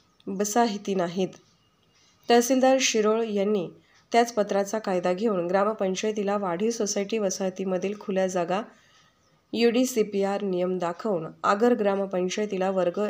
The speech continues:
करता येणार नाही असे कळविले. तहसीलदार शिरोळ यांच्या दिनांक अकरा अकरा बावीस रोजीच्या पत्राचा आधार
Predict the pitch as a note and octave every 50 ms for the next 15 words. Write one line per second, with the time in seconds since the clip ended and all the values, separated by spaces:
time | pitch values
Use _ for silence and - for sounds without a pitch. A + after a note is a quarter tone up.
0 | G#3 G#3 - _ _ _ - - _ _ _ _ - A3+ G#3+ G#3+ G#3+ - A#3+ A#3
1 | G#3+ G3 F#3+ F#3+ G3 F#3+ F#3 F3 F3 F3+ G3 G3+ G3 F#3 - - G#3 G#3 - F3+
2 | F3 E3+ E3 F3 E3+ F#3 F#3 - - - _ _ _ _ _ _ _ _ _ _
3 | _ _ _ _ _ _ _ _ _ - - _ _ - G#3+ A#3+ - C#4 C4 B3+
4 | B3+ C4 B3+ - - A3+ G#3+ A3 A3 G#3+ G3 F#3+ G3 F#3+ - G3+ A3 C#4 - -
5 | - - - _ _ _ - A3 A3+ A#3 A#3 A#3+ A#3+ A#3+ C4 - - A3 - -
6 | B3 C4 B3+ A#3 A#3 A3 G#3+ A3 A3+ G#3+ G#3 F#3 F3+ F#3 F#3+ G#3 G#3+ G#3 - -
7 | - _ _ _ _ _ _ _ - F#3+ G3 G3 F#3+ G3 G#3 G3+ G#3 A3+ A3+ A3+
8 | - E3+ E3+ - G3 A3+ A#3 - B3+ A#3 G3+ F3+ F3 F3+ F3+